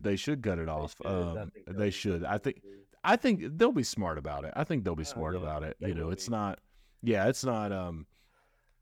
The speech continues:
Speaker 1: it's an additive, additive. It'll, it'll, it'll generate some revenue. And I think that's the thing I, I just wanted to,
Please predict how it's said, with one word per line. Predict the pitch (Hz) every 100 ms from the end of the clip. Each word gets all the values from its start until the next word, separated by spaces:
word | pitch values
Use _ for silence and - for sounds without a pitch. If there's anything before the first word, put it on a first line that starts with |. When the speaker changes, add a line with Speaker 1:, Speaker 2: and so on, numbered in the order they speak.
| _ -
Speaker 1:
it's | 131 147
an | 160 -
additive, | 123 135 131 135 -
additive. | 117 131 143 131 143 135 120 -
It'll, | 104 101 101
it'll, | 101 101 95 90 -
it'll | 104 - 104 87
generate | 82 117 120 110
some | - 101
revenue. | 98 98 95 95 92 90
And | 95
I | 92
think | 98 147
that's | 127 120
the | 107 101
thing | 104
I, | 90 87 -
I | 90
just | 87
wanted | 98 85
to, | 80